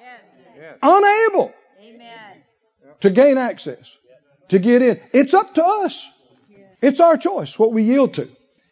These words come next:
Speaker 2: Is it our choice what we say?
Speaker 1: Yes.
Speaker 2: Certainly it is. You don't have to say something just 'cause it comes to your mind, or just 'cause you get your little feelings hurt,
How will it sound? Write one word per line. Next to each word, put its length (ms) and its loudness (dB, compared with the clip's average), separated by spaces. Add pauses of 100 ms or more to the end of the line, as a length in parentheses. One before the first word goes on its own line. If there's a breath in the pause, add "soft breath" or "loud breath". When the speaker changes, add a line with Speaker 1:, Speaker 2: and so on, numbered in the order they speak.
(100)
Speaker 2:
Is 180 4
it 100 2
our 160 4
choice 340 0
what 140 -2
we 120 0
say? 320 -2 (160)
Speaker 1:
Yes. 880 -20
Speaker 2:
Certainly 360 -2
it 80 2
is. 260 -2 (1400)
You 80 -10
don't 80 -4
have 100 -6
to 80 -4
say 200 -2
something 260 -6
just 120 -4
'cause 160 -2
it 100 -14
comes 240 -4
to 80 -6
your 120 -2
mind, 360 -10 (560)
or 100 -4
just 260 0
'cause 180 0
you 60 -4
get 200 -2
your 100 0
little 120 0
feelings 400 -2
hurt, 280 -6